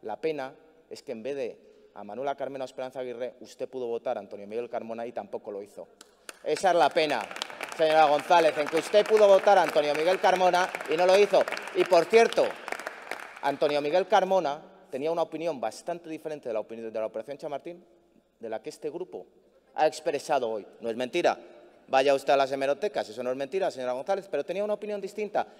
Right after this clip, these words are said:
Fue favorable a la Operación Chamartín. Es cierto que dijo que con determinados retoques, pero no dijo que hubiera que hacer una operación nueva.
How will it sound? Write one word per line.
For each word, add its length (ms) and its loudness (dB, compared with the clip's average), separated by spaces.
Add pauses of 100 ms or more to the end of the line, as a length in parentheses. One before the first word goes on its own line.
(260)
Fue 120 0
favorable 600 4
a 40 4
la 60 4
Operación 440 0
Chamartín. 420 -2
Es 100 -4
cierto 260 2
que 80 2
dijo 300 4 (260)
que 120 -2
con 160 2
determinados 600 2
retoques, 460 -2 (180)
pero 160 2
no 200 2
dijo 600 0
que 100 -4
hubiera 260 4
que 80 2
hacer 200 0
una 200 2
operación 560 0
nueva. 400 4